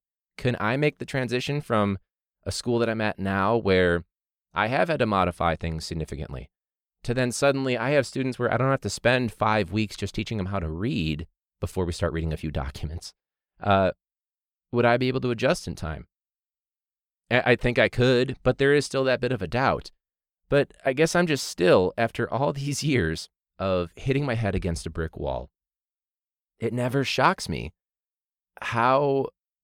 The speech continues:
complacent some adults are in, uh, not just the, the lack of progress in a school,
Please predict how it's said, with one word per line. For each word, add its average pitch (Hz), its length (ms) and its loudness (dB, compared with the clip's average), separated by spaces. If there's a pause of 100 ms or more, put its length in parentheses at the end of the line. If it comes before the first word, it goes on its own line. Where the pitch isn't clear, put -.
(180)
complacent 120 720 0 (540)
some 135 320 0
adults 120 540 2
are 95 460 2 (680)
in, 123 480 0 (680)
uh, 131 120 2
not 180 200 0
just 233 240 -6
the, 110 280 0
the 104 140 -2
lack 90 360 -4
of 107 180 -4
progress 110 520 -2
in 110 80 -2
a 87 60 -4
school, 110 580 -2